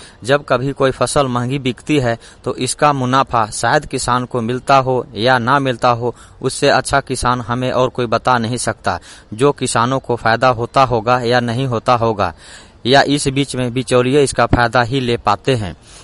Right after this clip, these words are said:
लेकिन जो टमाटर का रेट और बाजार का जो भाव है आजकल सातवें आसमान पर देखने को मिल रहा है और खरीदार लोग तो यही कहते हैं कि टमाटर इतनी महंगी है तो किसानों की कितनी कमाई हो रहा होगा।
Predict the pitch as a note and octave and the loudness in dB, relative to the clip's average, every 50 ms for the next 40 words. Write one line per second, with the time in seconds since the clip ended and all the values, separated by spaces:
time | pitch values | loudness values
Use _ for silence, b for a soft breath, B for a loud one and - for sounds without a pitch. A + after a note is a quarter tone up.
0 | B B B A#2 B2 A#2+ - C#3 C3+ A#2+ B2+ B2 - - A#2 A#2+ A#2 A2+ - D3 | B B B -2 -2 -2 -2 -4 -2 -2 -2 -2 -2 -2 0 0 0 0 0 0
1 | D3+ D3 - B2+ A#2 A#2+ C3+ C#3+ C#3 - - A2+ A#2 A2 G#2 A2+ A2+ G#2+ B2+ C3 | -2 0 2 0 2 2 0 -2 -2 -2 -2 -2 0 0 2 0 0 2 2 2
2 | C3+ C3+ - A#2+ A2+ G2+ A#2 A#2 F#2+ F2 F#2 G2+ G#2 A2 G#2+ G#2 C3+ C#3+ B2+ F#2+ | 2 2 0 -2 -2 0 -2 -4 -4 -4 -2 0 0 0 0 0 2 2 2 0
3 | - B B B B B G2+ A#2 B2 - - - A#2+ A2+ A#2 - - - - - | -2 B B B B B 0 0 0 0 0 0 0 0 -2 -6 -14 -10 -4 -2
4 | A2 G#2 - C3 C3 B2+ A#2 A2 - - B2 A#2 A2+ A#2+ A2+ - C3 B2+ A2 A2+ | -2 0 0 -2 -2 0 0 0 -2 -2 -2 0 0 0 0 0 0 0 0 0
5 | A2+ - B2 A#2+ A#2 A2 - C#3+ C#3 C3 A#2 G#2+ G#2 A#2+ C3 C3 D#3+ D3 B2 G#2+ | -2 -2 -2 -4 -4 -2 -2 -2 0 0 0 0 2 2 2 4 4 4 2 2
6 | F#2 E2 - B B B B B B B A#2+ A#2 A2+ - - B2+ B2 A#2 G2+ A#2+ | -2 -8 -10 B B B B B B B 0 0 0 0 -2 -2 -2 -2 2 4
7 | B2 B2+ B2+ B2+ B2 A2 - - A#2+ A#2+ A#2 B2 C#3+ - - B2+ A#2 - - B2 | 4 4 4 2 -2 -2 -2 -4 -2 -2 -2 -2 -4 -2 -2 -2 -2 0 -2 -2
8 | A#2+ A#2+ A2+ G#2 - B B B B B A#2+ - B2+ B2+ B2 B2+ C3 - E3+ D3+ | -2 -2 -4 -6 -6 B B B B B -6 -2 -2 0 0 0 2 2 2 2
9 | C#3 B2+ - - D3+ D3+ D3 C#3 C3+ C3 C3 C3 A#2+ A#2 G#2+ F#2+ B B B B | 2 0 -2 -4 -4 -2 0 -2 -2 0 -2 -2 -2 -2 -6 -8 B B B B
10 | B - C3 - - C3 - - B2+ A#2+ C#3 D3+ D#3 D3 - C3+ A#2+ - C#3+ - | B -6 -4 -2 -2 -4 0 2 2 2 2 2 -2 -2 -4 -6 -4 -4 -6 -4
11 | - D3 C#3+ C3 A#2+ - - C3 B2+ B2+ C#3 C#3+ C#3 B2 C3+ C#3+ D3 D#3 D3 B2 | -2 -2 -2 -2 -2 0 0 0 2 4 2 2 2 2 4 4 6 6 4 4
12 | A2+ G2 F#2 G2+ F#2+ E2 D#2+ D2 | 2 0 0 -2 -4 -4 -6 -8